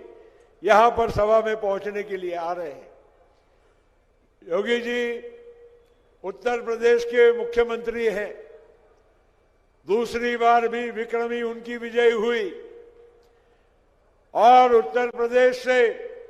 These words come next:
आज सबसे ज्यादा सांसद न केवल है, लेकिन भारतीय जनता पार्टी के लिए और एनडीए के लिए सांसद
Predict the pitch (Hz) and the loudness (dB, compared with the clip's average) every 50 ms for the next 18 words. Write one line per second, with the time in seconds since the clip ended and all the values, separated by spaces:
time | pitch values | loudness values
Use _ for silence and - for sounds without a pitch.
0 | - - - - - - _ _ _ _ _ _ _ _ _ _ _ - 165 196 | -20 -20 -20 -20 -20 -20 _ _ _ _ _ _ _ _ _ _ _ -6 -4 0
1 | 226 247 254 240 - - - - 233 233 - - 233 254 254 247 240 233 226 226 | 2 2 2 2 -2 -8 -8 -8 -8 -8 -8 -8 -2 0 2 2 2 2 2 2
2 | 233 233 240 240 240 233 233 - 214 208 220 214 208 - 233 240 233 226 208 214 | 2 2 2 2 2 0 -2 -4 -4 -4 -4 -6 -6 -6 -4 -4 -6 -6 -8 -8
3 | 220 220 220 - 208 208 208 220 226 208 170 165 196 233 262 277 277 262 240 226 | -8 -8 -8 -6 -4 -4 -4 -2 -4 -4 -4 -2 0 0 2 2 2 2 2 0
4 | 220 - - 240 226 233 226 214 - - - - - - - - 147 156 180 220 | 0 2 0 -2 -2 -2 -4 -16 -16 -18 -20 -20 -20 -20 -20 -12 -6 -4 0 0
5 | 247 254 247 262 269 262 262 254 - 233 233 233 - 247 233 233 233 233 220 214 | 0 -2 -2 -2 2 4 4 4 4 0 -2 -2 -2 0 0 0 2 0 0 0
6 | 220 214 220 226 226 220 220 226 214 214 214 220 220 220 220 214 214 214 208 208 | 0 0 -2 -6 -12 -10 -4 -4 -4 -4 -2 0 0 2 4 2 2 2 0 -2
7 | 226 247 262 254 262 262 254 247 247 247 240 226 220 226 226 208 - 214 208 214 | -4 -4 -4 -2 0 2 2 2 2 2 -2 0 2 2 0 0 0 -2 -4 -4
8 | 208 208 214 214 208 214 - - - | -4 -4 -4 -4 -4 -6 -10 -16 -18